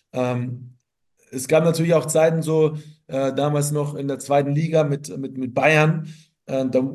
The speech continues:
da habe ich das grüne Licht gehabt, da habe ich Verantwortung übernommen und dann habe ich auch über zweiundvierzig Prozent Dreier geworfen, glaub ich.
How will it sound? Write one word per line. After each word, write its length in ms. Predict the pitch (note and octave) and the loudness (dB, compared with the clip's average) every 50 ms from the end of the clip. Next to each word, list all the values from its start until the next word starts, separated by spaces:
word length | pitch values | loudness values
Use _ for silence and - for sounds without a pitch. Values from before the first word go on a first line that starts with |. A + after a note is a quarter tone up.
| C3 C3 | -10 -14
da 300 | B2+ A#2 A2+ G#2+ A2+ A#2 | -14 -14 -12 -8 -4 -2
habe 100 | C3 C3+ | -2 -2
ich 60 | C3 | -2
das 280 | C3 C3 A2+ - - - | -4 -8 -8 -10 -12 -8
grüne 260 | - C#3 D#3+ E3 D#3 | -2 0 2 4 4
Licht 220 | D3 D#3 D3+ - | 4 2 0 0
gehabt, 360 | D3+ C#3+ C3+ C3+ C3+ C3 - C#3 | 0 2 4 4 2 2 2 0
da 300 | C3 B2+ C3 C3 B2+ A#2 B2 | 0 0 0 -4 -6 -8 -6
habe 180 | A#2 C3+ C#3 | -4 -4 -4
ich 80 | C3+ C3 | -4 -4
Verantwortung 500 | - C3+ C3+ D3 C#3 C#3 C#3 C3+ C3 C3 | -6 -4 -4 -2 0 0 0 0 0 -2
übernommen 480 | C3 B2 C3 C3 C3 C3 C3+ C3 C3 B2+ | -4 -4 -4 -2 -2 -2 -2 -2 -4 -6
und 60 | A#2 | -6
dann 140 | B2+ B2 B2 | -6 -6 -6
habe 120 | B2 B2 | -6 -6
ich 100 | B2 C#3 | -6 -8
auch 80 | B2+ B2+ | -6 -4
über 240 | D3 D3 C#3+ C3 C3 | -2 0 2 2 2
zweiundvierzig 540 | - C3+ C3 C3 B2+ - C#3 C#3+ C#3 A#2+ A2+ | 0 -2 -4 -4 -4 -6 -8 -8 -10 -12 -14
Prozent 360 | - C3 - - C3+ A2 A#2 | -12 -12 -10 -10 -10 -8 -4
Dreier 260 | B2+ C#3+ D#3 D3+ C#3 | -2 2 2 2 2
geworfen, 400 | B2+ A#2 A2 A#2 A#2+ A#2 B2+ B2+ | 0 -2 -6 -6 -8 -8 -10 -10
glaub 220 | A#2 A#2 A#2+ A#2+ B2 | -8 -8 -6 -6 -6
ich. 180 | C#3 C#3+ D3 | -8 -8 -10